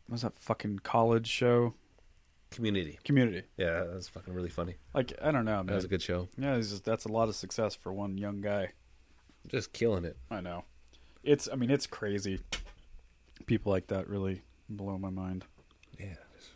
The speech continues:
Speaker 2: fucking went for it. It's, glad he's
Speaker 1: No.
Speaker 2: succeeding.
Speaker 1: Yep.
Speaker 2: Good to see.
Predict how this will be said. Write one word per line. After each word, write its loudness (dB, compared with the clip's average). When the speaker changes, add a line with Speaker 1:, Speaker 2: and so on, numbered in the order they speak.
Speaker 2:
fucking -8
went -4
for -4
it. -8
It's, -14
glad 2
he's 2
Speaker 1:
No. -2
Speaker 2:
succeeding. -4
Speaker 1:
Yep. 0
Speaker 2:
Good 0
to -2
see. -2